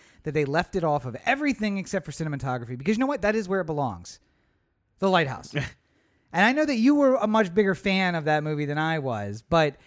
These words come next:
Speaker 1: I just was, like, dreading that maybe somebody would be like, "You know, you know what? No, this deserves an award." Best Picture, absolutely.
Speaker 2: I,
Speaker 1: Like,
Speaker 2: I,
Speaker 1: get out of your mind.
Speaker 2: you know, I think the, uh, <laughs>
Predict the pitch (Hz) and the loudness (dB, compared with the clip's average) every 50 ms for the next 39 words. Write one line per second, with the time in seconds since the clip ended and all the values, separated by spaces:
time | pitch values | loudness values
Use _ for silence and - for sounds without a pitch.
0 | _ _ _ _ - - 202 220 190 226 185 190 208 180 202 185 170 - _ - | _ _ _ _ -6 -4 -2 -2 -2 -2 -4 -4 -2 -2 -2 -2 -4 -6 _ -14
1 | 202 165 143 156 160 185 196 202 190 196 185 175 170 160 160 156 160 165 170 175 | -12 -6 -4 -2 0 2 2 4 4 2 0 0 0 -2 -2 -2 0 0 0 0
2 | 170 180 160 - 185 180 170 165 160 156 147 160 160 151 135 147 175 190 - - | 0 0 -2 -2 -2 0 2 2 0 2 2 2 2 2 0 0 -4 -6 -6 -8
3 | 175 170 165 180 180 175 180 190 165 160 156 139 117 147 165 - - 151 147 131 | -8 -6 -4 -2 -2 -4 -4 -4 -2 -2 -2 -2 -2 -4 -6 -6 -6 -8 -8 -8
4 | 131 139 135 127 120 113 101 - - - - 147 143 131 123 123 120 110 98 101 | -8 -8 -8 -8 -8 -10 -10 -12 -14 -10 -8 -8 -8 -6 -8 -8 -8 -8 -8 -10
5 | 101 107 - _ _ _ - 151 139 196 208 - - 180 180 143 - - 117 104 | -12 -14 -18 _ _ _ -8 -2 -2 0 0 -2 -2 -4 -4 -4 -4 -8 -14 -6
6 | 95 160 175 175 147 - 165 151 156 147 131 110 107 113 104 143 180 175 - - | 0 2 2 2 0 -2 -4 -2 -2 -2 -2 -2 -4 -2 2 2 2 2 0 0
7 | - 175 196 - - - 127 143 131 120 120 - - - - - - 170 185 190 | 2 2 2 2 0 -6 -10 -10 -10 -10 -12 -12 -14 -16 -16 -12 -4 0 2 4
8 | 190 180 180 160 - 165 160 - - 196 202 208 - - 180 175 160 156 151 143 | 4 4 4 4 6 4 4 4 4 0 0 0 0 -4 -2 0 0 0 0 -2
9 | 107 - - 135 135 131 127 127 127 123 - - _ _ _ _ _ _ _ - | -2 -4 -2 0 2 2 2 2 0 -2 -4 -8 _ _ _ _ _ _ _ -6